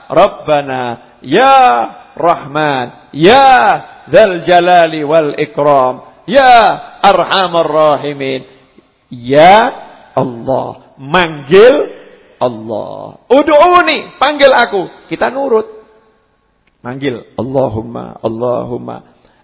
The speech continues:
Apa janjinya Allah di Al-Quran? Nggak pakai fa astajib, loh, ya. "Ud'uni astajib lakum." Jadi tidak ada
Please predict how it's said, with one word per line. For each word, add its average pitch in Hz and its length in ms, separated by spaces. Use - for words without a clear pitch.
Apa 294 480
janjinya 233 400
Allah 226 240
di 208 80
Al-Quran? 196 560
Nggak 160 240
pakai 170 320
fa 240 200
astajib, 214 640
loh, 143 80
ya. 151 160
"Ud'uni 254 560
astajib 226 560
lakum." 214 400
Jadi 202 320
tidak 185 320
ada 196 240